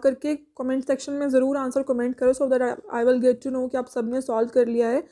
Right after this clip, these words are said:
And जो उसके आंसर की है वो कल मैं अपने Telegram चैनल पर शेयर कर दूँगी।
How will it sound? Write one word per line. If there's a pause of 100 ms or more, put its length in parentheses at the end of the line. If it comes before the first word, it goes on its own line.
(380)
And
जो
उसके
आंसर
की
है
वो (100)
कल
मैं
अपने (340)
Telegram
चैनल
पर
शेयर
कर
दूँगी।